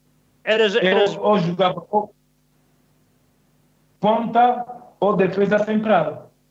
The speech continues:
Speaker 2: Fazia as duas posições.
Speaker 1: Aposto que nenhum avançado
Speaker 2: Sempre
Speaker 1: passava.
Speaker 2: fui. Ah,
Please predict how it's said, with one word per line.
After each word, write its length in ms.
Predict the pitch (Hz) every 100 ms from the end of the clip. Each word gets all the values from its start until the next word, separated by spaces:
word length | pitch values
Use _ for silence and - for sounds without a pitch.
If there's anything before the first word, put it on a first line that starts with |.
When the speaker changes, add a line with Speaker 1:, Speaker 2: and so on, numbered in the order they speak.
| _ _
Speaker 2:
Fazia 380 | 139 139 139 165
as 120 | 160
duas 160 | 160 151
posições. 720 | 147 151 143 175 135 113 - _ _ _ _ _ _ _ _ _ _
Speaker 1:
Aposto 420 | 165 165 190 185 -
que 80 |
nenhum 240 | 190 190 190
avançado 380 | 185 180 190 185
Speaker 2:
Sempre 180 | 196 208
Speaker 1:
passava. 220 | 165 123
Speaker 2:
fui. 180 | 196 165 - _ _ - - _ - - - - _ _ -
Ah, 800 | 151 147 143 139 151 190 214